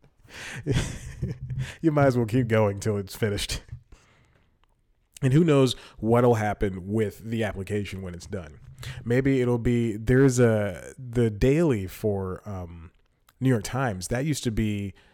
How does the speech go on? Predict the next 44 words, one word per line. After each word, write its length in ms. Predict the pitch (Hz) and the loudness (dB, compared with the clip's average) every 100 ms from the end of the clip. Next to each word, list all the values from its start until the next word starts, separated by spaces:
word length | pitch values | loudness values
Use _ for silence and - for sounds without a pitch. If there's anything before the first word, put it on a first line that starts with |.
| _ - | _ -8
I 80 | |
think 160 | 120 226 | -2 0
that 60 | 226 | 4
was 100 | 135 | 4
a 40 | |
weekly 280 | 113 107 95 | 4 2 -2
podcast 320 | 92 92 92 | -4 -8 -4
or 100 | 120 | -2
daily. 280 | 113 110 95 | 0 0 0
It 100 | 98 | 2
was, 180 | 156 165 | 2 2
it 80 | 143 | 2
was, 240 | 156 131 | 0 0
I 160 | 123 131 | -4 -4
think 140 | 151 | -2
it 20 | |
was 80 | 127 | -2
daily 220 | 117 117 | 0 0
or 60 | 110 | 0
weekly. 220 | 98 98 | -4 -4
Anyway, 340 | 123 110 92 - - - - | -2 -2 -2 -6 -16 -20 -10
uh, 160 | 117 113 | -4 -2
the 100 | 110 | -2
daily 380 | 107 131 127 113 | 0 2 2 0
before 640 | 101 101 131 120 113 104 - | -2 -4 0 2 2 -2 -6
it 160 | 120 107 | -8 -2
was 380 | 110 113 107 98 | 0 0 0 -4
the 80 | |
daily, 500 | 95 113 120 104 95 92 - - | -4 0 0 0 -4 -12 -16 -12
it 140 | 117 | -4
was 180 | 113 98 | -4 -2
the 140 | 107 | -6
run 320 | 90 98 123 | -4 -2 -2
up. 200 | 98 - - | -4 -8 -8
It 60 | 104 | -6
was 180 | 98 | -6
a 40 | 95 | -4
podcast 680 | 113 107 104 104 98 92 - | -4 -4 -6 -6 -6 -8 -10
about 320 | 101 107 95 | -6 -6 -6
the 120 | 101 | -6
election 680 | 92 95 110 - 92 78 90 _ _ _ _ _ | -6 -6 -8 -8 -10 -12 -18 _ _ _ _ _
in 140 | 117 95 | -10 -4
twenty 240 | 123 110 | -2 -2
sixteen. 640 | - 90 - 127 110 78 | -4 -10 -6 -4 -4 -8